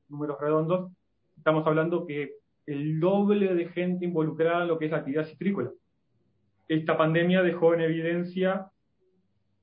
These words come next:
que el turismo en estas situaciones, si no tiene un Estado activo, un Estado que lo contenga, un Estado que dé incentivos económicos y genere las condiciones para que,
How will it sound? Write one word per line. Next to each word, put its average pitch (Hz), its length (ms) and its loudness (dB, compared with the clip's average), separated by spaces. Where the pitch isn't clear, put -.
que 143 360 -2
el 135 160 -6
turismo 156 400 0
en 156 60 0
estas 160 200 -2
situaciones, 175 580 0
si 147 120 -10
no 156 140 -4
tiene 160 320 -2
un 156 240 -4
Estado 147 640 -2
activo, 196 640 2
un 151 140 -2
Estado 151 480 0
que 147 100 -6
lo 143 160 -4
contenga, 185 500 -2
un 165 120 0
Estado 156 400 0
que 139 120 -6
dé 151 480 0
incentivos 160 520 -2
económicos 185 720 2
y 151 40 -12
genere 165 380 -4
las 160 160 -2
condiciones 160 560 -2
para 160 320 0
que, 139 380 -8